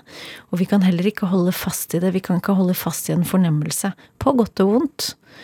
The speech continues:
Og jeg tror det ligger mye, ehm, for å bruke begrepet, lykke, tilfredshet, ro, hvile, ehm, nærvær, trygghet, altså det gode,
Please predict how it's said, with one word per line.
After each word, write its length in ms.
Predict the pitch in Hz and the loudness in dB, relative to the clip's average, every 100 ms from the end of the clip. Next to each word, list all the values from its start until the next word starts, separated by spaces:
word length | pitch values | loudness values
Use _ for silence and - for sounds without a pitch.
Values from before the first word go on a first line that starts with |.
| - - - - - | -20 -20 -20 -6 0
Og 200 | 214 214 | 2 4
jeg 180 | 220 | 0
tror 200 | - 214 | 2 2
det 120 | 202 214 | 4 2
ligger 460 | 196 170 214 214 | 2 4 4 4
mye, 600 | 214 220 220 180 160 180 220 220 - _ _ _ _ _ - | 4 6 4 2 0 0 0 -2 -6 _ _ _ _ _ -20
ehm, 920 | 202 202 185 175 175 175 170 170 165 - _ _ - _ - | -6 -2 0 0 0 0 0 -2 -4 -10 _ _ -20 _ -6
for 200 | 196 196 | -2 0
å 60 | |
bruke 400 | 196 202 156 180 | 2 0 0 -2
begrepet, 640 | 185 175 160 - 262 - - | 0 0 -2 -4 -6 -6 -4
lykke, 400 | 208 - - 269 - _ _ _ _ - | -4 -4 -4 -4 -6 _ _ _ _ -4
tilfredshet, 840 | 185 180 - 165 - 202 202 - 185 | -2 -2 -2 -4 -2 0 0 2 2
ro, 360 | 180 180 196 202 | 4 4 2 2
hvile, 640 | 185 202 190 165 151 175 180 175 - - _ _ _ | 2 2 2 2 2 2 2 0 -10 -20 _ _ _
ehm, 840 | 190 170 160 160 165 160 160 170 | -2 -2 0 0 0 0 2 4
nærvær, 760 | 190 185 165 147 160 165 170 170 | 4 4 0 -2 -2 0 -2 -2
trygghet, 800 | - 160 151 151 139 185 190 - | -4 -4 -4 -4 -2 0 -2 -4
altså 240 | 165 175 | -4 -4
det 320 | 202 180 175 165 | -4 -2 -2 0
gode, 440 | 190 170 175 | 0 2 2